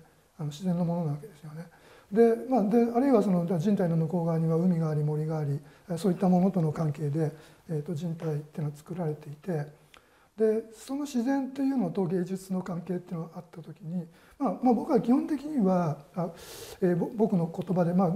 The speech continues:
大体授業の毎年の初めの時に学生に言う言葉で、えーと、まあ、美、美の最高の教師は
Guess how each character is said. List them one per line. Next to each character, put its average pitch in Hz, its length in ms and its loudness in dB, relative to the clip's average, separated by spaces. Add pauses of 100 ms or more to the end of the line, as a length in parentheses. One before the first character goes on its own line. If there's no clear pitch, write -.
(100)
大 190 160 0
体 202 120 2
授 208 180 2
業 180 260 2
の 185 160 2
毎 170 200 0
年 185 240 -4
の 170 180 -2
初 175 240 -4
め 170 120 -2
の 165 240 0 (360)
時 185 180 -4
に 170 220 4
学 156 200 -4
生 170 280 -2
に 170 180 2
言 170 140 -2
う 156 40 -6
言 170 240 -6
葉 165 120 0
で、 160 280 0 (300)
え 160 540 -6 (240)
ー - 20 -20
と、 151 380 -6
ま 196 80 -8
あ、 - 40 -14 (460)
美、 240 300 -4
美 269 140 -4
の 220 340 -6
最 180 360 -4
高 180 220 -6
の 180 140 -2
教 180 260 -8
師 170 140 -16
は 160 260 -6